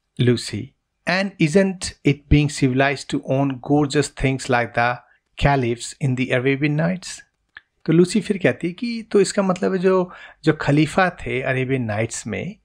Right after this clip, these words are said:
जो शासक थे, इसका मतलब वो भी, क्योंकि उनके पास आलीशान चीजें थी, इसका मतलब ये नहीं कि वो सभ्य थे, वो प्रश्न पूछ रही है यहाँ। तो लेखक कहते हैं, "No, there must also be beautiful things like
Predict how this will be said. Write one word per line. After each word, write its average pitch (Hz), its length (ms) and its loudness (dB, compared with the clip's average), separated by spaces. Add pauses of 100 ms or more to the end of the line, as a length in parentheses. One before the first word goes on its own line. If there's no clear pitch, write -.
(260)
जो 123 100 -2
शासक 120 500 -4 (580)
थे, 110 280 2 (400)
इसका 202 260 0
मतलब 202 300 4
वो 147 220 6
भी, 165 340 0 (340)
क्योंकि 165 240 0
उनके 175 200 2
पास 165 340 0 (120)
आलीशान 147 400 -2
चीजें 123 300 -6
थी, 147 100 -10
इसका 147 200 -8
मतलब 135 360 -4
ये 135 160 -2
नहीं 147 240 -4 (360)
कि 135 120 -8
वो 151 400 -2 (280)
सभ्य 143 340 2
थे, 226 160 0 (280)
वो 131 80 2
प्रश्न 127 320 0
पूछ 110 320 -10
रही 104 80 -4
है 98 80 -6
यहाँ। 117 180 -12 (320)
तो 139 80 2
लेखक 131 220 2
कहते 151 220 -2
हैं, 180 100 2
"No, 196 360 2 (420)
there 170 260 0
must 190 200 -4 (100)
also 165 340 2
be 165 60 6 (120)
beautiful 190 420 0
things 135 460 -2
like 127 460 -2